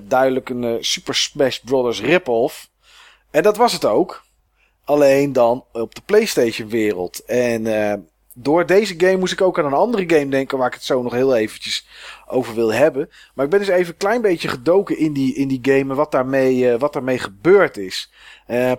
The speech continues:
PlayStation All-Star Battle Royale, wat eigenlijk gewoon iedereen eigenlijk PlayStation All-Stars noemde,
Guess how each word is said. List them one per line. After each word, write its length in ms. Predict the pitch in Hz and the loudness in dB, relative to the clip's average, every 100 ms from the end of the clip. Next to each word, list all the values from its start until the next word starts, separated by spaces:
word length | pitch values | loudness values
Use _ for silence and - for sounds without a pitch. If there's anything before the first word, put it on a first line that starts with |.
| - | 0
PlayStation 600 | 185 196 202 175 165 139 | 0 2 0 0 -2 -2
All-Star 400 | 208 208 - 139 | 0 0 0 -2
Battle 280 | - 165 143 | 0 -2 0
Royale, 460 | 127 120 143 151 123 | -2 0 2 2 0
wat 140 | 117 | -4
eigenlijk 360 | 113 123 123 - | -4 -6 -6 -8
gewoon 260 | 113 113 | -8 -8
iedereen 320 | 117 131 120 113 | -8 -4 -4 -4
eigenlijk 320 | 107 98 _ | -8 -8 _
PlayStation 540 | 127 113 - 104 104 - | -6 -4 -4 -6 -8 -8
All-Stars 600 | 156 165 - 110 101 95 | -6 -4 -4 -2 -4 -8
noemde, 440 | 107 104 107 | -12 -10 -8